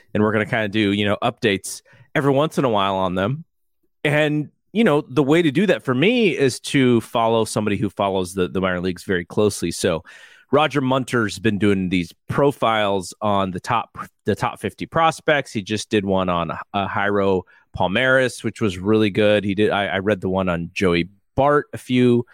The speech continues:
um, it was a few days ago, maybe s-, sometime last week. That was really good. And so I wanna bring him on. I talked to him a little bit. He's got one possible,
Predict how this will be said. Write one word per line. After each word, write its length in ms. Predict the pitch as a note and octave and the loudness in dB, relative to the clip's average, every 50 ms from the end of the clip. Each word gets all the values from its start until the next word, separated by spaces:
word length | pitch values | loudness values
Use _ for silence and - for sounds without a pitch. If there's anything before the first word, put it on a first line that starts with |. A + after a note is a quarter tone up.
| - - _ _ _ _ _ _ - | -20 -20 _ _ _ _ _ _ -2
um, 640 | G#2+ G2+ F#2+ F2+ F2 E2+ D#2+ D#2+ D2+ D2+ F#2 F2+ _ _ - - - - - - | 0 0 0 0 0 -2 -4 -4 -8 -10 -12 -14 _ _ -14 -14 -14 -16 -10 -6
it 80 | - G2 | -4 -2
was 140 | G#2+ G2+ G2+ | -2 -2 -4
a 60 | G2+ | -6
few 180 | - - D3 B2+ | 0 2 2 4
days 240 | A#2 A2 A2 G#2+ G#2+ | 4 2 2 0 -2
ago, 240 | G#2+ G#2+ G#2+ G#2 G2+ | 0 0 2 2 2
maybe 140 | G2 A2+ A2 G2+ | 2 0 -2 -2
s-, 200 | F2+ F#2 G2+ - | -4 -10 -12 -8
sometime 320 | - - A2 G2+ G#2 G2 F#2 | -6 -4 -4 -2 -2 -4 -2
last 240 | F#2 F#2+ F2+ - - | -2 -4 -4 -2 -4
week. 160 | G#2+ G2 - | -4 -4 -2
That 60 | F#2+ | -4
was 120 | - F2+ F2+ | -6 -6 -6
really 380 | F#2 F#2 G2 A2+ A#2 A2+ G#2+ G2 | -4 0 2 2 2 4 2 2
good. 320 | F2+ G2+ G2+ G2 F#2+ F#2 - - - - - - - _ _ _ _ _ _ | 2 2 2 2 2 0 -6 -18 -20 -20 -20 -20 -20 _ _ _ _ _ _
And 320 | - D#3 D#3 D3+ D3+ C#3+ C3 | -2 0 0 0 0 -2 -2
so 540 | - - D3+ C#3+ C#3+ C#3 C3+ C3 C3 - - _ _ _ _ _ _ _ _ _ _ | -2 2 4 4 6 6 4 4 2 0 -6 _ _ _ _ _ _ _ _ _ _
I 60 | - C#3+ | -2 0
wanna 120 | D#3 D3 | 0 2
bring 160 | C3+ D3 C#3 B2+ | 2 0 0 0
him 160 | C#3+ C3+ C3+ | 0 0 2
on. 280 | C3+ C3+ C3+ C3+ C3+ A#2+ | 2 2 2 2 0 0
I 80 | G2+ | -4
talked 300 | - - C#3+ C3+ B2+ - | -4 -2 -2 -2 -2 -4
to 60 | C#3+ C3 | -4 -2
him 200 | C3 B2 B2 A#2+ | -2 0 0 0
a 40 | |
little 220 | G#2+ A2+ C3+ C3+ C3 | 0 2 2 0 2
bit. 220 | B2 C3+ C3 - - | 2 0 0 -2 -4
He's 280 | - - - C3+ B2 - | -8 -4 -2 -2 -2 0
got 200 | - D3 C3+ - | 0 0 0 -2
one 400 | G#2+ A2 A2 B2 C#3+ D#3 E3 D3+ | -2 -4 -2 0 0 0 0 -2
possible, 840 | - - - C#3 C3+ C3 - - A#2 A#2+ A#2+ A2+ A2 G#2+ G2+ F#2 | -4 -4 -4 -2 -2 -4 -4 -6 -2 0 2 2 2 2 0 -2